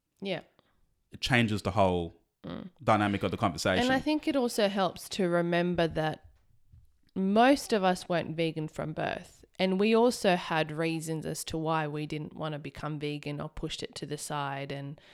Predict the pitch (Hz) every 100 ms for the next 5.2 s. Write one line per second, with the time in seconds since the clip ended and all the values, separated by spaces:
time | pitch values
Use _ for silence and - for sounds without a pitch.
0 | - - _ - 190 185 202 208 202 185
1 | - 175 175 - 165 156 160 156 - -
2 | _ - 196 170 - 170 160 156 - -
3 | 170 - 160 - 147 139 - - _ _
4 | _ _ _ _ - 180 165 - 170 160
5 | 160 151